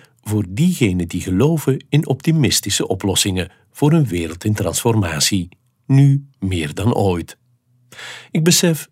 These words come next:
dat het een hele turf is geworden. Ik heb ervan genoten om het te schrijven. Ik heb ermee geworsteld om het te herschrijven.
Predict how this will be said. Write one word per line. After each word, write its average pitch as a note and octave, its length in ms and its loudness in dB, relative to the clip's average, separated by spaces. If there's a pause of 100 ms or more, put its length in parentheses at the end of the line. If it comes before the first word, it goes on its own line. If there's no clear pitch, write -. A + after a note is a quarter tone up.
dat B2+ 180 2
het C3+ 120 2
een D3+ 120 4
hele G2+ 420 -2
turf - 300 -4
is - 180 -2
geworden. F2+ 480 -4 (640)
Ik - 140 -6
heb F#2+ 140 -2
ervan F2+ 240 -4
genoten C#3 440 2
om B2 100 2
het G#2 100 0
te - 60 -2
schrijven. E2+ 600 -2 (340)
Ik - 140 -6
heb B2 120 2
ermee C3 200 4
geworsteld C3 720 -2 (120)
om A#2+ 120 4
het B2 100 2
te - 60 2
herschrijven. F2+ 880 -2